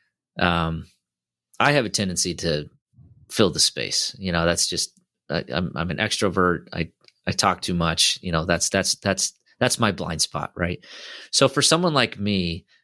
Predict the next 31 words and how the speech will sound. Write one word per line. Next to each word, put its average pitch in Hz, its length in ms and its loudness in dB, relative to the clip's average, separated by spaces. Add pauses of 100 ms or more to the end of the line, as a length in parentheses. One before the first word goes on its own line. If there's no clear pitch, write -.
going 117 260 4
into 101 180 0
that 90 180 2
situation, 85 840 0 (600)
um, 82 440 0 (600)
how 156 260 4
do 170 140 4
I 120 100 4
have 107 440 2
an, 85 300 -2
an 90 160 0
intentional 87 800 0
pause, 82 520 2
and, 82 200 -8
and, 90 320 -4
and 90 260 -2
what, 101 300 2 (160)
you 113 140 -2
know, 92 220 0 (480)
what 113 320 2
does 151 140 4
it - 120 -2
take 92 280 2
for 98 140 -4
someone 95 460 2
that, 85 220 0 (120)
that - 200 0 (840)
gets 120 220 4
uncomfortable 92 760 0
with, 76 260 -8
with 92 300 -6